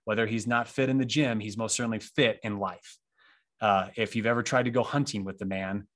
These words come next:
if you've ever gone three weeks into the backcountry and done what he's done, you will find out just how fast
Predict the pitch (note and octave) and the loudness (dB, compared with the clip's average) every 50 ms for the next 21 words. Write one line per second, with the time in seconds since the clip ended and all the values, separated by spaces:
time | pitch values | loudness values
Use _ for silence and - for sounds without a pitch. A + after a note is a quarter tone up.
0 | _ _ - G2 G#2+ G#2+ A#2 A#2+ A#2+ B2 A#2 B2+ A#2+ A#2+ A#2+ B2 B2 - _ _ | _ _ -6 -4 0 2 2 2 2 2 4 4 6 6 4 2 0 -6 _ _
1 | _ _ - C3 C3+ D3 D#3 C#3 C#3 B2 A2+ G#2 - - - _ _ _ _ _ | _ _ -2 2 4 4 4 4 4 2 0 0 -4 -6 -8 _ _ _ _ _
2 | - C#3+ C#3+ D3 C3+ B2+ B2+ A#2 C3+ C3 B2+ B2+ - - A#2 G#2+ G2 - - G2+ | -2 0 0 0 0 -2 -2 0 2 0 0 0 -4 -6 -6 -6 -6 -6 -8 -8
3 | F#2+ F#2+ G2 - _ _ _ _ - A2+ G#2+ A2 A#2 A#2+ A#2+ A#2 F#2 G#2+ B2 A2+ | -8 -8 -10 -12 _ _ _ _ -8 -4 2 2 2 4 4 0 0 0 -2 0
4 | G2+ B2+ B2 A2+ G#2+ G2+ G2 G#2 G#2+ A2 G#2 - B2+ A#2 A2+ A2+ A#2 G#2 G2 G2+ | 0 0 0 2 0 0 -2 -4 -6 -6 -2 0 2 2 4 4 4 2 2 0
5 | - - G#2 - - A2+ A2 - - A#2+ A2 G2+ G2 G2 - - - | -4 -6 -6 0 2 2 2 2 0 -2 -2 0 -2 -4 -6 -8 -14